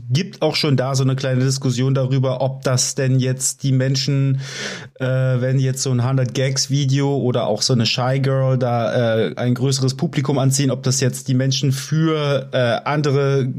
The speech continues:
Geschlechtsidentitäten, äh, sensibilisiert oder eben halt einfach nur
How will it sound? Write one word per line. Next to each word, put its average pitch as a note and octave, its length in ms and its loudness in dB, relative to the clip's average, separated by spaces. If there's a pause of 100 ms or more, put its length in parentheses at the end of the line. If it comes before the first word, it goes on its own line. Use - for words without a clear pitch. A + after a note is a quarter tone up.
(240)
Geschlechtsidentitäten, C3+ 1500 0 (540)
äh, C3 300 2
sensibilisiert C3+ 1000 0
oder D#3 320 0
eben C#3+ 640 0 (280)
halt C3+ 320 2
einfach C3+ 320 0
nur C3+ 340 2